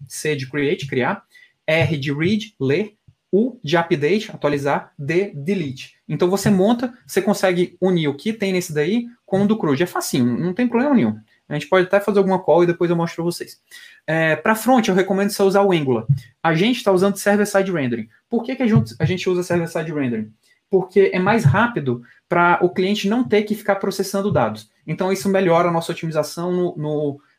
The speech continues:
é, no mecanismo de busca. Então, quando a gente já entrega o H T M L renderizado,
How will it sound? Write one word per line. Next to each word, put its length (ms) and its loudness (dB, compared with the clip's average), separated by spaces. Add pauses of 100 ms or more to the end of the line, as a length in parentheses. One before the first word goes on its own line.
(100)
é, 320 2
no 140 2
mecanismo 420 0
de 100 0
busca. 320 -2 (200)
Então, 260 -2
quando 200 0
a 20 6
gente 180 0
já 100 2
entrega 380 0
o 40 2
H 160 0
T 100 -8
M 100 -2
L 100 0
renderizado, 640 0